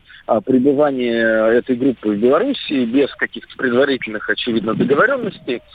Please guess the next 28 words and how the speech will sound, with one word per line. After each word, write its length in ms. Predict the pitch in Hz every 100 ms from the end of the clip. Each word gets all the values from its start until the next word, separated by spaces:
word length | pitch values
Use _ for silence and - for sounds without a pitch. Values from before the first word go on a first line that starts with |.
| - - -
А, 440 | 123 123 135 131 123
плюс, 240 | - 254 214 -
а, 880 | - 143 135 135 135 135 131 131 131
извините, 460 | 139 143 285 233 156
когда 340 | 151 156 196 - -
летят 460 | - 160 - 202 180
куда-то, 640 | - 151 175 - 143 131 117 - _ -
а, 100 | 120
через 300 | - 156 -
третью 300 | 202 - 156
страну, 500 | - 170 226 254 180
то 160 | - 160
в 60 | -
санаториях 640 | 160 185 180 247 170 -
не 120 | 160
живут. 340 | 160 185 127 - - - - _ - -
<laughs> 420 | - - - 175
Едут 400 | 165 151 262 180 -
сразу 280 | 196 170
в 80 | 135
аэропорт. 500 | 160 160 156 120 107 - - -
В 60 | 147
лучшем 400 | 247 262 185 143
случае 440 | 170 151 - 117
ночуют 440 | 131 147 202 143
одну 280 | 131 143 156
ночь 240 | 120 113 -
в, 360 | 117 127 120